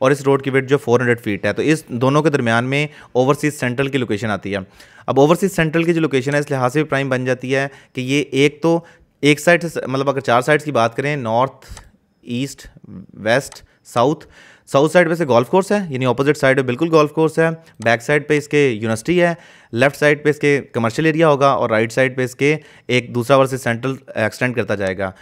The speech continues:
But उससे बड़ी बात कि जो मेन रोड्स हैं इसके साथ, ये मेन रोड के साथ बिल्कुल ये छोटे कमर्शियल प्लॉट्स होंगे, शायद maybe यहाँ पे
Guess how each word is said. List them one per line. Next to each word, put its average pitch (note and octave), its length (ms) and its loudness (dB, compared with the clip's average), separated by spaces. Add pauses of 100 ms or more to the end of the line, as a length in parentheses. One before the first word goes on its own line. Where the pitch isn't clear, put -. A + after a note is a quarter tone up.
(220)
But C#3 120 4
उससे F3+ 180 0
बड़ी E3 160 2
बात D#3+ 240 2
कि F3+ 80 -6
जो E3+ 100 -2
मेन C3+ 260 -2
रोड्स B2 260 -2
हैं B2 60 -4
इसके A2+ 140 -10
साथ, F#2 220 -4 (200)
ये A2 120 -6
मेन B2+ 220 -2
रोड C#3 140 0
के C3 60 -8
साथ B2+ 200 0
बिल्कुल B2 380 -4
ये C3 60 -2
छोटे A#2+ 240 -6
कमर्शियल A2+ 320 -6
प्लॉट्स D3+ 280 -2
होंगे, C#3 400 -4
शायद A2 260 -2
maybe A2 220 -6
यहाँ A2+ 300 -2
पे A#2 220 -4